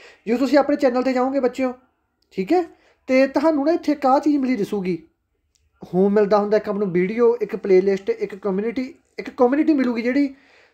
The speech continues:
ਤੁਸੀਂ ਕਮਿਊਨਿਟੀ 'ਤੇ ਕਲਿੱਕ ਕਰੋਗੇ ਤਾਂ ਤੁਹਾਡੇ ਕੋਲ ਆਹ ਇੰਟਰਫੇਸ ਖੁੱਲ੍ਹ ਜੂਗਾ। ਠੀਕ ਹੈ, ਇਹ ਇੰਟਰਫੇਸ ਤੁਹਾਡੇ ਸਾਹਮਣੇ ਖੁੱਲ੍ਹ ਜੂਗਾ। ਇੱਕ ਮਿੰਟ, ਦੇਖੋ ਬੱਚਿਓ, ਆਹ ਚੀਜ਼ ਤੁਹਾਡੇ ਸਾਹਮਣੇ ਖੁੱਲ੍ਹ ਗਈ।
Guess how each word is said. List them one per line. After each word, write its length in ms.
ਤੁਸੀਂ 160
ਕਮਿਊਨਿਟੀ 440
'ਤੇ 80
ਕਲਿੱਕ 260
ਕਰੋਗੇ 500
ਤਾਂ 80
ਤੁਹਾਡੇ 220
ਕੋਲ 140
ਆਹ 100
ਇੰਟਰਫੇਸ 400
ਖੁੱਲ੍ਹ 180
ਜੂਗਾ। 380
ਠੀਕ 180
ਹੈ, 280
ਇਹ 140
ਇੰਟਰਫੇਸ 360
ਤੁਹਾਡੇ 180
ਸਾਹਮਣੇ 240
ਖੁੱਲ੍ਹ 220
ਜੂਗਾ। 420
ਇੱਕ 180
ਮਿੰਟ, 300
ਦੇਖੋ 260
ਬੱਚਿਓ, 320
ਆਹ 140
ਚੀਜ਼ 180
ਤੁਹਾਡੇ 200
ਸਾਹਮਣੇ 260
ਖੁੱਲ੍ਹ 220
ਗਈ। 180